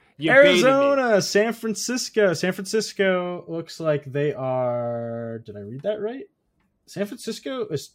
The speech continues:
Speaker 2: they're two-point favorites. Are you kidding me?
Speaker 1: Over the Cardinals?
Speaker 2: Over the Cardinals.
Speaker 1: How does that make sense, Andrew?
Speaker 2: It's in San Francisco.
Speaker 1: Andrew, how does that make sense?
Speaker 2: It doesn't. I'll tell you that much right now.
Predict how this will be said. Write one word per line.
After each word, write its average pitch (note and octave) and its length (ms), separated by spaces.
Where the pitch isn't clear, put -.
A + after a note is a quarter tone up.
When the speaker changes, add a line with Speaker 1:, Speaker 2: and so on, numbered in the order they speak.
Speaker 2:
they're C#3+ 120
two-point G3 460
favorites. - 800
Are A2+ 60
you E3+ 80
kidding A2+ 300
me? G#3+ 160
Speaker 1:
Over C3 220
the A#2 100
Cardinals? D3+ 680
Speaker 2:
Over B2+ 180
the E3 80
Cardinals. C#3+ 720
Speaker 1:
How D3 220
does D3+ 140
that D3 180
make C3 200
sense, D3 320
Andrew? A#2 300
Speaker 2:
It's A#2+ 120
in E3+ 240
San D#3 240
Francisco. A2+ 680
Speaker 1:
Andrew, D3 340
how C3 100
does C3 160
that B2 140
make A#2 180
sense? A#2+ 580
Speaker 2:
It - 140
doesn't. A#2 420
I'll G2 60
tell B2+ 160
you C3+ 80
that B2 200
much G#2 200
right A2 160
now. A#2 280